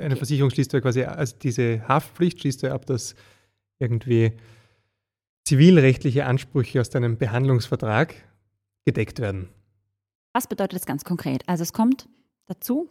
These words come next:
Speaker 1: dass der Patient unzufrieden mit seiner Behandlung ist,
Speaker 2: Hm.
Speaker 1: glaubt daraus einen Anspruch geltend machen zu können und dann muss er sich an wen zunächst wenden?
Speaker 2: Also wenn wir jetzt sagen, im Spital, dann besteht der Behandlungsvertrag zwischen Patient, Patientin und dem Krankenhaus. Das heißt,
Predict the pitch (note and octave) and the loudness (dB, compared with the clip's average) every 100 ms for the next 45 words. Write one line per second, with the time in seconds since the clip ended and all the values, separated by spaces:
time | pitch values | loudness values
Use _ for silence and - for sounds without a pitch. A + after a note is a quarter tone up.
0 | _ G#3+ G3 G3+ G3 - G3 G#3 - F#3+ | _ -14 -12 -10 -12 -8 -4 -2 -2 -4
1 | F#3 - E3+ D#3+ E3 D#3 D#3 D#3 E3+ F#3 | -4 -2 -2 -2 -4 -4 -2 0 -2 -2
2 | - - _ - A2 A2+ _ - F#3 - | -6 -10 _ -8 -8 -8 _ -8 -8 -6
3 | F#3 E3 D#3+ - F3 E3+ E3 D3 - G#3 | -4 -4 -4 -4 -2 -2 0 -2 -4 -10
4 | G#3+ _ F3+ F#3+ G#3+ G#3+ A#3 - C4 C#4+ | -12 _ -6 -4 -4 -4 -6 -2 4 4
5 | B4+ _ _ _ _ _ - G#3+ A3 A3+ | 2 _ _ _ _ _ -12 -4 -2 -2
6 | G#3+ A3+ G3+ G3+ G3+ - G3 F#3 - D#3 | 0 2 4 4 2 0 -2 -2 -4 -4
7 | C3+ A#2+ C#3+ - _ _ - B2 B2+ E3 | -2 -2 -6 -10 _ _ -6 -2 0 2
8 | B2+ A#2+ - B2 - D#3+ C3 - - C#3+ | 2 2 0 -4 0 0 0 0 -6 -4
9 | B2 F3+ F3 - - C3+ B2 B2+ B2+ B2 | 0 2 0 -6 -4 0 2 0 -2 -4
10 | - A#2 C3 B2 A#2+ C#3+ - A#2+ - C3 | -2 -2 -2 -2 -2 -2 -4 -6 -6 -6
11 | - C3 A2+ - - A#2 C3 - A#2 C3+ | -6 -6 -4 -4 -2 -2 -4 -4 -4 -2
12 | A#2+ A2+ A#2 A2+ A2 C#3 C3 D3 B2 B2+ | -2 0 -2 -2 -2 0 0 0 -4 -4
13 | G#2+ - | -6 -10